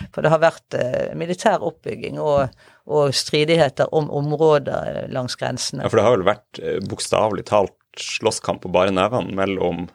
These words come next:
Speaker 2: eh, India og Kina for et års tid siden.
Speaker 1: Ja, bare
Speaker 2: Mm.
Speaker 1: vottene,
Speaker 2: Ja, ja.
Speaker 1: <laughs> kanskje sier. For dette, jo da, det er helt riktig, og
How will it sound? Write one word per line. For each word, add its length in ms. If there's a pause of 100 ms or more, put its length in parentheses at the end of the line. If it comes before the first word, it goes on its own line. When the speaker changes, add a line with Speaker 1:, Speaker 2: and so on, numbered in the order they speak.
Speaker 2:
eh, 720
India 240
og 80
Kina 240
for 140
et 100
års 100
tid 140
siden. 240
Speaker 1:
Ja, 220
bare 260
Speaker 2:
Mm. 40
Speaker 1:
vottene, 640
Speaker 2:
Ja, 260
ja. 120
Speaker 1:
<laughs> 160
kanskje 300
sier. 340 (540)
For 80
dette, 340
jo 140
da, 140
det 100
er 40
helt 180
riktig, 360
og 160